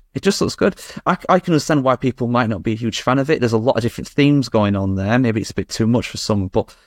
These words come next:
there's without a doubt much worse liveries on the grid, Ruby, just like Red Bull, which, is it an R B eighteen or a nineteen or a twenty, or is this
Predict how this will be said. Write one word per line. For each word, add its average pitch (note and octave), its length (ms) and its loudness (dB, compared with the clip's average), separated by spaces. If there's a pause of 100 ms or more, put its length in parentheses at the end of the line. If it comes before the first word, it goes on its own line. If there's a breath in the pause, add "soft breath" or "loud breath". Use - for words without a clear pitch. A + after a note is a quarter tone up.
(460 soft breath)
there's A#2+ 240 -2
without C3 420 4
a A2 60 0
doubt G#2 640 0
much B2 340 2
worse G#2+ 500 2
liveries G#2 440 0
on G2+ 160 0
the F2+ 80 -2
grid, A2 340 0 (140)
Ruby, G2 420 0
just - 380 0
like A2+ 180 0
Red C#3 300 0
Bull, F#2+ 260 -4 (140)
which, A2 420 -4 (840)
is C#3 180 2
it D#3+ 80 2
an - 80 2
R E3+ 200 4
B E3 200 4
eighteen F#3 460 2
or D3+ 80 2
a C3 40 -2
nineteen G3+ 540 2
or C#3+ 80 0
a B2 80 -4
twenty, G#3 500 -2
or C#3 120 2
is B2+ 80 -4
this D3 120 -6